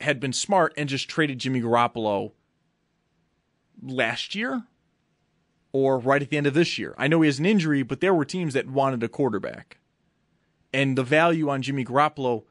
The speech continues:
was never higher than after leading his team to the N F C, leading, I'm putting that in quotations, his team to the N F C Championship game. But now,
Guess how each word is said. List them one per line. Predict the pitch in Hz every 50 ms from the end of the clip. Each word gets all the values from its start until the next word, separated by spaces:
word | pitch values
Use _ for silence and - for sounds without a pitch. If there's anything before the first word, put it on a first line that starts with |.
| _ _ _ -
was | 127 135 117 123
never | 131 139 139 139 123 131 120
higher | - - 131 127 127 127 123 113
than | 117 120
after | 104 117 120 117 - 127 120
leading | 110 113 117 117 113 110
his | 110 -
team | - - 117 110
to | 110
the | 101 104
N | 107 104
F | 101 -
C, | - -
leading, | 135 131 123 123 131 123 117 113 107 85
I'm | 104 107
putting | - 131 123 113
that | 113 107
in | 101 -
quotations, | - 110 101 - 131 127 120 - 117 110 107 - - - - - -
his | - 156 139
team | - - 143 131
to | 120 127
the | 120 120
N | 120 117
F | 113 -
C | 131 120
Championship | - 160 170 175 170 127 107 107 - 95 - -
game. | 64 65 - - - - _ _ _ _ _ _ _ _ _ _ _ _ _ _ _ _ _ _ _ _ _ _ _ _ _ _ _ _ _ _ _ _ _ _ _ _ _ _ _ _ _
But | 151 135
now, | 160 175 196 233 214 185 160 147 139 131